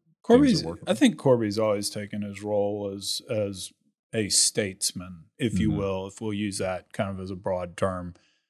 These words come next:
Speaker 1: pretty seriously. And he,
Speaker 2: Yeah.
Speaker 1: he ought to get respect for that, 'cause
Speaker 2: Well
Speaker 1: he, he could, he could have done a lot of other things in life, but I think he's always wanted to make a contribution.
Speaker 2: And he's hugely active. If he were sitting here, he could give you the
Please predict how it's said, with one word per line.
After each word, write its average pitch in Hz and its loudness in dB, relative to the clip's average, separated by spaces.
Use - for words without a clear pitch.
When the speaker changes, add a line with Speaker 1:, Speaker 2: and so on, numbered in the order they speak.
Speaker 1:
pretty 107 4
seriously. 95 -2
And 101 -8
he, 95 -6
Speaker 2:
Yeah. 76 -6
Speaker 1:
he 117 4
ought 98 4
to 92 -4
get 90 -10
respect 90 -8
for 98 -10
that, 95 -14
'cause 113 0
Speaker 2:
Well 95 4
Speaker 1:
he, 101 2
he 123 0
could, 90 -4
he 131 0
could 123 2
have 95 -4
done 98 2
a 95 -2
lot 95 -2
of 92 -6
other 95 -6
things 92 -8
in 92 -6
life, 90 -8
but 95 -6
I 98 -8
think 101 -6
he's 92 -8
always 87 -10
wanted 85 -12
to 87 -14
make 82 -14
a - -20
contribution. 90 -8
Speaker 2:
And 90 -2
he's 104 4
hugely 82 -2
active. 82 -4
If 82 -8
he 117 2
were 104 4
sitting 87 -2
here, 85 -4
he 82 -6
could 80 -12
give 92 2
you 82 -2
the 78 -8